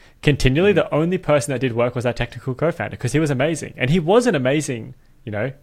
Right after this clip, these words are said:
Speaker 1: he, he was and he is an amazing developer, um, and, and a great technolo-, technological le-,
Speaker 2: Yeah.
Speaker 1: uh, visionary. But because of that, we kept hiring garbage people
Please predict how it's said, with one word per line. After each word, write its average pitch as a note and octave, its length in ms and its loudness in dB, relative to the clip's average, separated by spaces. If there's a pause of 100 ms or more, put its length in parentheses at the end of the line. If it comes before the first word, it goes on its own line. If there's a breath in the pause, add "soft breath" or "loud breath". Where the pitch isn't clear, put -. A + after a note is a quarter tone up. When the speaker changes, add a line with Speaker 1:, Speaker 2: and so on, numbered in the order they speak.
(100)
Speaker 1:
he, C#3 300 -4
he C3 140 2
was A#2+ 260 4
and D3 80 0
he C3+ 80 2
is C#3 100 2
an C3 60 -2
amazing A2+ 340 -2
developer, G#2+ 460 -6 (680 loud breath)
um, A#2 420 4 (180)
and, B2 200 2
and B2+ 200 2
a A2+ 40 0
great B2 340 0
technolo-, B2 460 0 (420)
technological C#3 680 0
le-, A2+ 120 -2
Speaker 2:
Yeah. G2+ 100 0
Speaker 1:
uh, G#2+ 240 0
visionary. A2 460 -2 (920 soft breath)
But C#3 440 4 (120)
because E3 240 2
of F3 80 2
that, B2 220 4
we B2 80 -4
kept - 200 -2
hiring A#2 400 2
garbage A#2+ 420 0
people G#2+ 480 -6